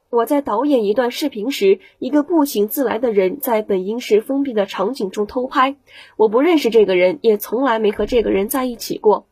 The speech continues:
之后，他似乎直接要求洛金不要在网上搞事情，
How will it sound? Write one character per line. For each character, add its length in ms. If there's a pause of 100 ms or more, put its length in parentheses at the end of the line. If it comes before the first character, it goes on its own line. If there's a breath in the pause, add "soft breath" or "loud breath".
(340 soft breath)
之 140
后， 180
他 220
似 240
乎 220
直 220
接 140
要 180
求 180
洛 180
金 240 (220 soft breath)
不 100
要 140
在 160
网 200
上 220
搞 180
事 220
情， 260